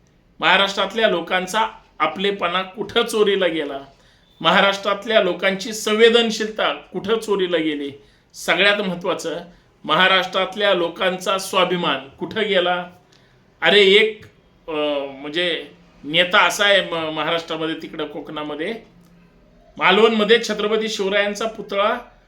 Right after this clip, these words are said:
अ, भ्रष्टाचार म्हणजे काय सहा कोटी वगैरे त्याच्यावर निधी आला आणि मग तो शासनाने काय केलं, हा संशोधनाचा विषय. पण त्यांनी ज्या पद्धतीनं सगळ्यांवर टीका केली,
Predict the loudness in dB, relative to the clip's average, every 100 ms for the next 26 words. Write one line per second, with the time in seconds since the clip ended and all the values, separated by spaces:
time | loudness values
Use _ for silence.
0 | _ -12 -4 -4 -4 -10 -4 2 2 2
1 | 0 0 -2 -4 -12 _ _ 0 0 0
2 | -2 0 -2 -4 0 0 0 -2 -2 -6
3 | _ _ _ _ _ _ _ _ _ _
4 | _ _ _ _ -8 -2 -2 0 -2 -4
5 | -4 -4 0 2 2 2 0 0 -4 -6
6 | -8 -6 -6 -8 -10 -10 -6 -6 -4 -4
7 | -4 -6 -10 _ _ _ 4 6 4 0
8 | -4 -6 -4 -4 -2 -4 -4 -4 -4 -6
9 | -8 -12 _ _ _ _ -10 0 2 4
10 | 2 2 2 2 -4 -4 -4 -4 -4 -4
11 | 0 2 2 0 -2 -4 -6 -6 -6 -10
12 | -10 -12